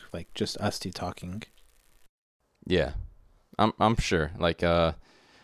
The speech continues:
Speaker 2: I, I mean, I still don't know what you're doing way over there in the, in the great desert land of Arizona, but, uh, I, yeah, I trust you, man. I
Speaker 1: Oh,
Speaker 2: know,
Speaker 1: yeah.
Speaker 2: I know you got your s-,
Speaker 1: Yeah,
Speaker 2: your shit
Speaker 1: no,
Speaker 2: on lock.
Speaker 1: I, I got it, man.
Speaker 2: And,
Speaker 1: I, I
Speaker 2: uh,
Speaker 1: got, I got a lot of ideas, and I got a lot of, uh,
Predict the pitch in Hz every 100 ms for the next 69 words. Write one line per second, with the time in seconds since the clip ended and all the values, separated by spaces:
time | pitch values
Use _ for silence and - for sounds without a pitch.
0 | _ _ _ _ _ _ 87 92 - 90
1 | 98 92 - 120 117 113 110 - 87 104
2 | 104 95 98 98 98 98 101 95 90 90
3 | 87 85 - - - 87 95 95 80 98
4 | 95 - 92 98 98 98 - - 78 98
5 | 90 95 98 110 - _ _ _ _ _
6 | 87 85 85 82 82 82 82 _ _ _
7 | _ _ - - 90 - 110 104 135 87
8 | - 78 76 78 - - - - 151 143
9 | 104 95 90 85 - 82 - 135 131 90
10 | 104 85 76 73 73 - 143 139 104 92
11 | 92 95 107 117 180 - 143 139 127 156
12 | 156 120 110 120 113 104 101 104 117 131
13 | 104 98 101 101 98 92 95 98 98 90
14 | 87 87